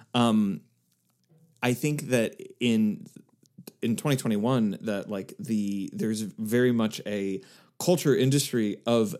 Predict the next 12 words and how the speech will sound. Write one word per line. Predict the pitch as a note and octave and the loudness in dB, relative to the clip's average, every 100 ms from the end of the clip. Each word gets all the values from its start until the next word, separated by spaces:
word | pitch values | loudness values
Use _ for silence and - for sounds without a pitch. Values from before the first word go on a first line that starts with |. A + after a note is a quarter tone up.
| - - _ - _ - | -14 -20 _ -20 _ -8
refusing | B2 A2+ - - D#3+ G#3 F#3+ B2 F#2+ | 0 0 -2 -2 4 6 6 4 2
to | G#2+ | -6
be | F2+ D2 D2 - | -6 -8 -10 -8
amused, | A2 G#2 F#2+ F2+ - - | -6 -6 -8 -10 -12 -6
and | A2 A2+ | 0 0
you | |
see | A2+ C3 | 2 0
this | A2+ G#2+ | 0 -2
especially | G#2 A2+ A2 A2+ G#2 | -6 -6 -4 -4 -4
online | G2 G2 F#2+ G2 F#2+ F#2+ - - _ | -4 -6 -8 -6 -6 -8 -12 -20 _
and, | G2+ G2 F#2+ F#2+ F#2+ - | -10 -6 -6 -6 -8 -8
uh, | G2+ F#2+ F#2 | -8 -6 -6